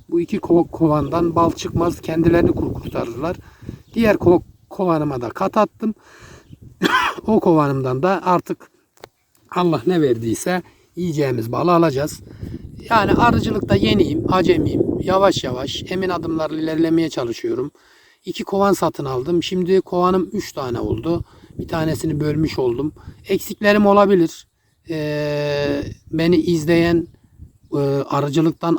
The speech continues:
anlayan dostlar hoş görsünler. Acemiyim. Böylelikle öğreneceğim. Ee, hiç kimsenin yanında arıcılık eğitimi almadım.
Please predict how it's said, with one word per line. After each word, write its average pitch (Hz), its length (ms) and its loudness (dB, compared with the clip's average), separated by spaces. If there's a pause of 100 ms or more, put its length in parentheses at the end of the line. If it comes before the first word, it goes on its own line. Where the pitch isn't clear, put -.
anlayan 156 580 2
dostlar 156 400 -2
hoş 165 260 -4
görsünler. 127 560 -4
Acemiyim. 147 520 0
Böylelikle 156 460 0
öğreneceğim. 143 520 -2 (500)
Ee, 139 220 -2
hiç - 200 -10
kimsenin 208 360 4
yanında 202 220 4
arıcılık 196 360 2
eğitimi 190 340 2
almadım. 160 580 -2